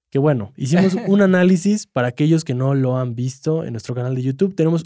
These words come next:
Speaker 1: un análisis de la canción Giorgio by Moroder de Daft Punk. Y justamente ese es el tema, no la canción,
Speaker 2: Sí, exacto.
Speaker 1: pero
Speaker 2: Pero Daft
Speaker 1: su
Speaker 2: Punk.
Speaker 1: separación.
Speaker 2: ¿Cómo te tomó, Javix?
Speaker 1: Mira,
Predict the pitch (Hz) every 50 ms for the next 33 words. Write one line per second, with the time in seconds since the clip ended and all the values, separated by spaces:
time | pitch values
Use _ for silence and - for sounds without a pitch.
0 | - _ 190 196 202 185 185 185 185 185 185 165 185 196 196 190 196 _ _ _
1 | _ _ _ _ - 147 160 180 180 175 170 151 139 135 - 160 165 165 147 131
2 | 151 156 156 156 151 147 143 135 139 139 143 151 147 143 139 131 117 113 107 113
3 | 127 131 - - _ - 185 190 202 202 - - _ _ _ - 135 - 190 180
4 | - 190 190 185 185 170 - 175 160 - _ - 175 170 185 175 180 156 131 143
5 | 151 160 160 - - 160 185 202 190 190 160 156 - - 190 196 226 226 - _
6 | _ - - - - - - - 127 - - 123 98 - _ 139 147 143 123 117
7 | 104 107 - 160 127 135 123 - 131 120 113 107 - - 117 104 107 - _ _
8 | _ _ _ _ _ _ _ _ _ _ _ - 185 170 139 127 98 - 127 131
9 | 139 139 135 135 139 - - 143 120 113 107 - - - - - - _ _ _
10 | _ _ _ _ _ _ _ _ _ _ _ _ _ _ _ _ _ _ _ _
11 | _ _ _ _ _ - 160 165 165 156 156